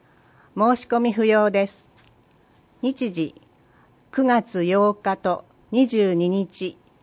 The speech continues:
いずれも木曜、午後一時から三時。場所、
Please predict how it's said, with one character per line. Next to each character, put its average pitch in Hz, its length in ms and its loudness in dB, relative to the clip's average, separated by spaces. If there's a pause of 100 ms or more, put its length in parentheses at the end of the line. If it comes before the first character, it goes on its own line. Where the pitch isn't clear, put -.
い 196 100 -4
ず 233 120 0
れ 240 100 4
も 233 140 4
木 214 280 0
曜、 208 360 2 (760)
午 247 120 4
後 214 140 4
一 214 280 -4
時 254 140 -2
か 185 120 -2
ら 165 120 0
三 196 320 0
時。 143 200 -12 (1040)
場 147 100 -2
所、 175 280 -2